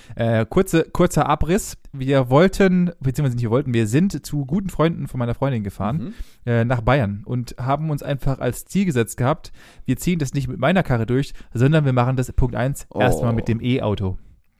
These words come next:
Speaker 2: Oh.
Speaker 1: Weil wir einfach, einfach aus Testgründen, weil ich wusste, wir, wir wussten, wir schaffen etwa zweihundert Kilometer mit einer Tankladung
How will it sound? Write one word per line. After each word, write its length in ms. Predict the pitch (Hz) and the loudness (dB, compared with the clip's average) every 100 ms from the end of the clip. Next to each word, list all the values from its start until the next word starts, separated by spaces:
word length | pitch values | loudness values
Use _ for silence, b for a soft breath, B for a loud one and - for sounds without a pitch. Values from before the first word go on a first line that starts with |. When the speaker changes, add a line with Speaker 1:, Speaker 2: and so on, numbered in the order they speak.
| - | -6
Speaker 2:
Oh. 300 | 113 95 - - - 104 b b b | -2 -2 -4 -12 -14 -16 b b b
Speaker 1:
Weil 280 | 123 127 165 | 4 6 8
wir 240 | 175 175 165 | 8 8 6
einfach, 380 | 156 165 165 | 2 2 0
einfach 340 | - 147 190 196 | -2 0 2 4
aus 180 | 165 - | 2 2
Testgründen, 720 | 165 151 - 113 - 113 107 | 0 0 -2 -4 -4 -4 0
weil 160 | 123 | 0
ich 100 | 117 | 0
wusste, 400 | 151 190 220 208 | 0 2 2 2
wir, 220 | 160 143 135 | 0 -2 0
wir 100 | 123 | 2
wussten, 380 | 123 180 - 180 | 0 -2 -2 0
wir 100 | 151 | 0
schaffen 280 | 131 160 - | 0 -2 -2
etwa 180 | 139 131 | -4 -2
zweihundert 300 | 147 131 - | 0 -2 -2
Kilometer 340 | 123 127 135 | -2 0 0
mit 140 | 123 120 | 0 0
einer 200 | 117 104 | -2 0
Tankladung 680 | 123 151 156 165 175 226 | 0 0 0 2 0 -2